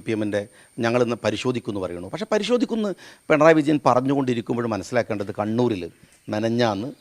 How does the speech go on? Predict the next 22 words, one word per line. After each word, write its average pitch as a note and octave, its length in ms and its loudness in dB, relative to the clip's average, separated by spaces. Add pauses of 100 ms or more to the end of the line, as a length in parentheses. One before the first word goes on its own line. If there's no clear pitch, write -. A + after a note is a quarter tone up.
ഒരു A#2+ 160 -2
ബോംബ് G#2+ 260 -2
പൊട്ടി, - 220 -12 (600)
ദേശാഭിമാനി C#3 520 4
പറഞ്ഞ A#2+ 240 4
പോലെ A#2+ 120 2 (100)
തേങ്ങ B2 260 4
പൊട്ടിയിട്ട്, G#2 320 -8 (320)
ഏ, C#3 60 -2 (180)
പിന്നെ B2+ 240 -2 (360)
ആ-, A2 60 0 (140)
ആൾ A#2+ 180 4
മരിക്കണു. A2 380 -8 (420)
അപ്പോൾ D#3 180 8 (180)
പിന്നെ B2 220 4 (320)
പക്ഷേ A#3 200 4 (540)
അതിലൊരു B3 280 0 (100)
പെൺകുട്ടി G#3 460 2
പറയുന്നൊരു D#3+ 360 2
വാചകമുണ്ട്, G2 440 0 (280)
സങ്കടമുള്ളൊരു A3+ 640 4
വാചകമാണ്, G#2+ 380 0